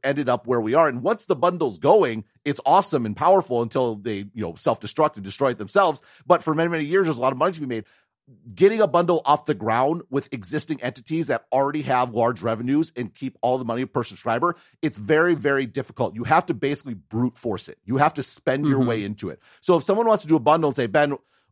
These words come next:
Speaker 1: I'll guarantee you millions of dollars a year, even though you're losing a bunch," because in the long run, we think it'll, it, it'll work out. Number one, I probably won't do it 'cause I think you're gonna go out of business 'cause I'm not <laughs> sure you're gonna actually g-, get there, right?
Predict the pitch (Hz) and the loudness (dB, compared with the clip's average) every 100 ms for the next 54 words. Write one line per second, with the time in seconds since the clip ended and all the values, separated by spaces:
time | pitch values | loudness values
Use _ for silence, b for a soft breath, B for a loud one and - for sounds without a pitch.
0 | - 135 160 156 147 151 135 104 120 151 | -10 -2 0 0 0 -2 -2 -2 0 2
1 | 151 127 131 127 113 110 131 117 110 165 | 0 2 2 2 0 -2 0 0 0 0
2 | 165 160 147 135 127 139 127 113 98 139 | 0 2 2 0 0 -2 -2 -4 2 2
3 | 113 113 123 113 123 117 104 107 151 143 | 0 -8 -10 -8 -10 -10 -10 0 2 2
4 | 117 104 135 113 104 117 - 113 101 104 | -2 -4 -4 -2 -4 -6 -4 -4 -2 -2
5 | - 175 147 b - 151 143 185 151 165 | 4 4 2 b -6 -4 2 4 4 4
6 | 139 117 101 139 110 - 120 110 107 104 | 2 0 -2 -2 -2 -4 -6 -6 -6 -2
7 | 101 82 123 98 101 - 147 139 147 - | -2 -2 -6 -6 -10 -6 -8 0 0 0
8 | - 147 139 147 123 131 - 123 110 123 | -4 -2 -2 0 0 0 -2 -8 -8 -8
9 | 113 175 - 98 104 113 185 | -4 -4 -4 -4 -2 -2 -4